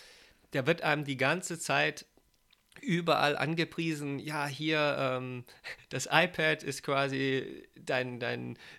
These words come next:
super Rechnerersatz.“ Jetzt gerade mal, um, jetzt gerade für Otto-Normalverbraucher gedacht. Ja, in so einem Fall ist dann halt dann doch schwierig, weil halt über die Cloud dann doch noch nicht alles funktioniert. Und wenn dann mal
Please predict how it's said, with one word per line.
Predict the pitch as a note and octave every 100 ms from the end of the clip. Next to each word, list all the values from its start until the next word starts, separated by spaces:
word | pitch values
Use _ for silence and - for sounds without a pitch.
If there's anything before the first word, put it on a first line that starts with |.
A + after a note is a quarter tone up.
| -
super | A#2+ D3 F#3+ D#3+ C#3 C3+ -
Rechnerersatz.“ | D3 C3 E3 F3+ F3 E3+ D3+ G3 - - -
Jetzt | C#4+ C3+
gerade | - B2+ C#3+ D3+ C#3+ -
mal, | C#3+ B2 B2+ -
um, | - D#3+ -
jetzt | - D3 -
gerade | D3 C3+
für | D#3 - D3+
Otto-Normalverbraucher | C#3+ - A2+ A2+ G#2+ G#2+ - G#2 G#2+ G#2 G2+
gedacht. | A2+ B2 E3+ - - - - - - -
Ja, | B2 C#3
in | - C3
so | A#2
einem | D3 D3+ D3
Fall | - C#3+ C#3+
ist | D3+ C#3+ C#3 -
dann | C3+
halt | C3 B2+
dann | B2+ B2 A#2+
doch | B2+ B2 -
schwierig, | - B2+ G2+ G2+ -
weil | A#2+ B2+ C3
halt | B2+ C3 - _ _ _ _ _ _ -
über | E3+ D#3
die | D3 C#3+
Cloud | - C#3+ D3+
dann | C#3 C3+
doch | C#3+
noch | C#3+
nicht | A#2+ A2+ -
alles | A2+ G#2+
funktioniert. | - A2 - B2+ C#3 D#3
Und | D3 B2+ B2
wenn | D3 F3
dann | E3+
mal | E3 D#3+ E3